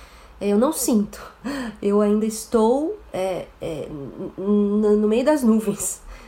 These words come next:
né? Eu não vejo saída, mas eu posso, eu posso crer que Deus pode me mostrar um caminho, que Deus pode me ensinar de novo. E aí que a gente vai pra esse próximo tópico, né? Que seria, então, assim,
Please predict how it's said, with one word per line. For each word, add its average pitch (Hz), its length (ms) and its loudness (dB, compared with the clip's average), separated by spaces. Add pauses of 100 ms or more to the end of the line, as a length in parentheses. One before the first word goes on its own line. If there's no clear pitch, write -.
(140)
né? 196 140 -2
Eu 220 60 2
não 214 120 0
vejo 226 460 2
saída, 220 500 -4
mas 185 440 -8
eu 202 80 -4
posso, 202 600 -6 (160)
eu - 60 -16
posso 190 320 -8
crer 220 500 -2
que - 140 -12
Deus 185 580 -6 (140)
pode 190 260 -6
me 202 80 -2
mostrar 196 300 -8
um 180 80 -12
caminho, 233 640 -6 (320)
que - 80 -20
Deus 180 160 -8
pode 170 240 -8
me 185 60 -10
ensinar 185 300 -8
de 185 100 -10
novo. 180 180 -6
E - 20 2
aí 220 200 2
que - 100 -6
a 269 60 0
gente 240 200 -6
vai 226 140 0
pra 226 120 -6
esse 220 100 -8
próximo 220 340 -6
tópico, 185 500 -10
né? 170 120 -16 (580)
Que - 80 -8
seria, 208 240 2
então, 220 260 0
assim, 202 380 -4